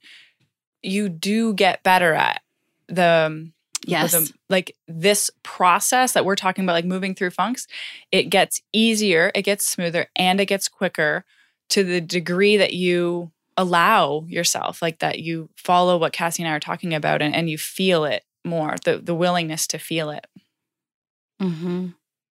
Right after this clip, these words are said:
Speaker 2: And so with the feeling, you wanna allow the thoughts in, no, without judgment,
Speaker 1: Mm-hmm.
Speaker 2: right? So anything, you just wanna allow what feels true, right? So in my funk a couple weeks ago, it was about my business, like,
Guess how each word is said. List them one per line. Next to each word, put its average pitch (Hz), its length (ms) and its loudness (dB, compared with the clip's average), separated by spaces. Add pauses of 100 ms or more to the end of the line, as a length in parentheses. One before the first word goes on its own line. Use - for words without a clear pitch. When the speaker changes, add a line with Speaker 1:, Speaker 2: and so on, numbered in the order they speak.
(680)
Speaker 2:
And 196 240 6
so 190 540 4
with 208 200 -2
the 262 140 2
feeling, 185 840 4
you 185 100 0
wanna 185 240 6
allow 170 300 6
the 202 140 0
thoughts 185 360 4
in, 175 420 2
no, 180 280 4 (160)
without 175 340 4
judgment, - 480 -2 (280)
Speaker 1:
Mm-hmm. 165 360 -10
Speaker 2:
right? 165 360 0 (520)
So 214 240 4 (120)
anything, 214 960 6
you 190 100 2
just 214 340 4
wanna 214 140 4
allow 175 480 6
what 170 380 -2 (120)
feels 170 520 0
true, - 500 -4
right? 160 260 2
So 185 200 4
in 180 80 6
my 180 160 4
funk 175 240 0
a 165 60 -4
couple 165 260 -4
weeks 208 200 0
ago, 175 300 4
it - 100 -6
was - 120 -6
about - 200 -2
my 175 120 -6
business, 220 560 6
like, 117 240 -4